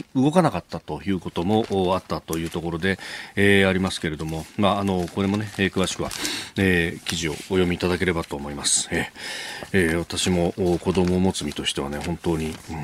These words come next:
うん、いろいろと考えさせられるところでもありますし、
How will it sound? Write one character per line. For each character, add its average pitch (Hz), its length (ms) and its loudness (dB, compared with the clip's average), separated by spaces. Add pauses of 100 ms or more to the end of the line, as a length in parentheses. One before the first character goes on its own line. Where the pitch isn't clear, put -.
(200)
う - 20 -4
ん、 90 40 -4
い 80 40 -4
ろ 80 80 -4
い 78 40 -2
ろ 76 40 -6
と 78 120 -10
考 82 220 -4
え 82 40 -4
さ 80 140 -6
せ 90 100 -2
ら 80 80 0
れ 76 60 -10
る 73 60 -10
と - 80 -10
こ - 100 -6
ろ 78 60 -4
で 73 60 -8
も 71 160 -10 (100)
あ 95 80 0
り 104 60 4
ま 104 120 4
す - 100 -4
し、 76 180 -6